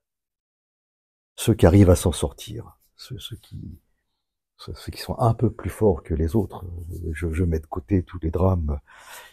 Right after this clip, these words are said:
et tous les, tous les, tous les malheurs qu'on évoque assez régulièrement. Je pense qu'il y a une, il y a, il y a une force, il y a une dignité chez les enfants. Euh, ils, ils sont, ils sont au-dessus de ça. On,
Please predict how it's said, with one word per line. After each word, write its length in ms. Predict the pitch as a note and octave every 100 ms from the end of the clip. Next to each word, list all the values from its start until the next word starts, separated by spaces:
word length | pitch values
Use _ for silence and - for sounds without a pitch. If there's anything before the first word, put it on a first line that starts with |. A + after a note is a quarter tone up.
| -
et 80 | F#2
tous 160 | -
les, 220 | F#2 F2 E2+
tous 140 | F2+
les, 160 | E2+ F2
tous 140 | -
les 120 | E2+
malheurs 340 | E2+ F2 F#2+ -
qu'on 160 | F#2
évoque 320 | E2 E2+ E2+
assez 180 | F#2 -
régulièrement. 640 | D#2 D#2 D2 D2 D2+ G2 - _ _ _ _
Je 140 | - -
pense 280 | - F2 -
qu'il 140 | F#2
y 20 |
a 40 | D#2+
une, 360 | D#2+ D2+ E2+ - -
il 300 | C3+ - A2
y 60 |
a, 20 | F2
il 60 |
y 60 | F#2
a 20 |
une 100 | E2+
force, 580 | - G2+ - - - _ _ _ _ _ -
il 60 | F#2
y 40 |
a 20 |
une 60 | F2+
dignité 480 | F#2 G2+ F2+ G2+ G2
chez 140 | G2
les 180 | F#2+ F#2
enfants. 540 | E2 - A2 - - _ _ _ _ _ _ _ _ _ -
Euh, 60 | D#2+ - - - - _ _ _ _ _ _ _ _ _ -
ils, 380 | G2 C3 C#3 - C3 G#2 _
ils 160 | G#2 G2
sont, 240 | - - -
ils 100 | D#2+
sont 160 | -
au-dessus 520 | F2 F#2 A2+ F#2 -
de 60 | -
ça. 240 | - F#2+
On, 160 | F#2 F2+